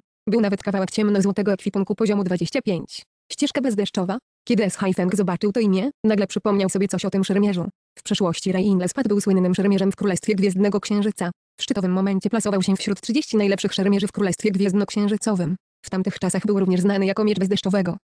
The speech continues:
Jego imię wstrząsnęło całym Królestwem Gwiezdnoksiężycowym.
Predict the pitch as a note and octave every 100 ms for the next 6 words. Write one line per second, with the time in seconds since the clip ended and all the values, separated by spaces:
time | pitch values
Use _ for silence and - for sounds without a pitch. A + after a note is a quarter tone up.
0 | - G#3+ G3 F3+ F#3 - F#3+ F#3+ G#3 G3+
1 | G3+ F#3+ F#3+ G3+ E3+ G#3 F#3+ F#3 F#3+ F#3+
2 | G#3+ G3+ G#3+ A3+ F#3+ E3